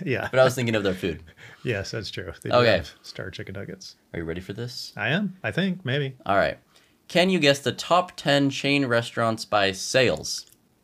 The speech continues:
Speaker 1: Okay. Well, McDonald's gotta be number one.
Speaker 2: And this, this is all, okay, I was gonna say this is all fast food. It pretty much is. It's pretty much all fast food. Some of them you might
Speaker 1: Okay.
Speaker 2: not super consider fast food, but
Speaker 1: Yeah.
Speaker 2: they're not, like,
Speaker 1: Um,
Speaker 2: sit-down restaurants.
Speaker 1: do I even know all of these places?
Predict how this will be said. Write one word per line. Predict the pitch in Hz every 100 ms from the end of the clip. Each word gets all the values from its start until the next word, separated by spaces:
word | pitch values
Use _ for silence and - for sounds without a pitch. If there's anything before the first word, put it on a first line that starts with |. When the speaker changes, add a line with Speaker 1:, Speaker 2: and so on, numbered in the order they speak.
| -
Speaker 1:
Okay. | 113 139 185 185 135 143 -
Well, | 127 131
McDonald's | 135 131 120 127 123
gotta | 117 120
be | 120
number | 117 113
one. | 98 95
Speaker 2:
And | 110 117
this, | 123 - -
this | 113 107
is | 113 101 92 -
all, | 98 92 90 87 - _ -
okay, | 127 101
I |
was | 123
gonna | 156
say | 156 139
this | 117
is |
all | 95 104
fast | 107 104
food. | 101 123
It | 151
pretty | 175
much | 135 98
is. | - - - _
It's | -
pretty | - 139
much | 123 95
all | -
fast | - - -
food. | - -
Some | - 135
of | 139
them | 135
you | 123
might | 117
Speaker 1:
Okay. | 104
Speaker 2:
not | 110 110 110 - _
super | - - 117 117 120 120 120
consider | - 123 123 123
fast | 123 123 -
food, | 120
but | 123
Speaker 1:
Yeah. | 110 110 107 104 - _ _
Speaker 2:
they're | - 127
not, | 131 127
like, | 120
Speaker 1:
Um, | 117
Speaker 2:
sit-down | 117 95 87
restaurants. | - - 127
Speaker 1:
do |
I | 127 131
even | 131 113
know | 113 113
all | 117 123
of |
these | 123 120
places? | - 127 127 139 123